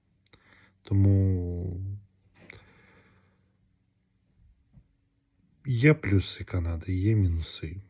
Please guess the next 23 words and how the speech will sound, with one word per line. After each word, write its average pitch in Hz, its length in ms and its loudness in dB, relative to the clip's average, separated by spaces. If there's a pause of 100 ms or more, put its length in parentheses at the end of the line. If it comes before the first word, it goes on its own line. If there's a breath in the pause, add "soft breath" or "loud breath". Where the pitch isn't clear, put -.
(120)
Мінуси 104 560 2
в 82 120 -8
чому? 90 520 -4 (840 soft breath)
М, 95 720 -2 (420 soft breath)
якщо 104 320 2
ви 92 140 2
один, 107 420 0 (1000 loud breath)
то 95 140 -4
це 98 180 0
не 92 140 2
плюс - 460 -8 (640 soft breath)
і 101 120 2
не 90 140 4
мінус. 82 460 -4 (120)
Це 92 460 -4 (480)
золота 101 440 6
середина. 87 580 0 (760 loud breath)
Тому 95 260 0
що 95 380 0 (500 loud breath)
вдвох 110 500 6
виживати 98 480 4
краще, 135 640 0
але 101 460 4